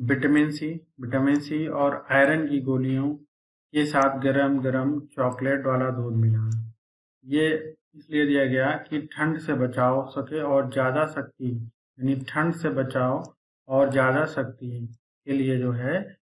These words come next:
विटामिन सी और आयरन की गोलियों के साथ साथ गरम गरम चॉकलेट वाला दूध भी मिला। ठीक है दोस्तों, इस पॉइंट को ध्यान रखिएगा। और चट्टान से नीचे उतरने को, जब पर्व-, अ, जो, अ, पर्वतारोहण होता है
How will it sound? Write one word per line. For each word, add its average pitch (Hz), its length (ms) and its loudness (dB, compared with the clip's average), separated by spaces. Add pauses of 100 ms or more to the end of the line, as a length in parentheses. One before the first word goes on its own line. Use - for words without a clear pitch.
विटामिन 135 420 0
सी 143 240 -4
और 143 260 -2
आयरन 131 400 -2
की 131 200 -6
गोलियों 123 440 -4
के 127 160 -6
साथ 123 280 -10
साथ 196 440 -6 (460)
गरम 139 400 0
गरम 135 260 0
चॉकलेट 123 480 -6
वाला 120 260 -2
दूध 120 340 -2
भी 220 380 -2 (260)
मिला। 110 540 -2 (640)
ठीक 131 100 -10
है 143 60 0
दोस्तों, 147 300 -2
इस 151 80 -2
पॉइंट 135 340 -2
को 131 80 -2
ध्यान 127 260 -2
रखिएगा। 131 400 -6 (520)
और 143 240 2
चट्टान 165 540 4
से 208 120 4
नीचे 156 480 2
उतरने 139 460 2
को, 113 280 4 (1000)
जब 135 140 -12 (320)
पर्व-, 139 260 -4
अ, 135 340 -2
जो, 127 140 -2
अ, 127 460 -6
पर्वतारोहण 131 720 -4
होता 117 400 -6
है 151 180 -12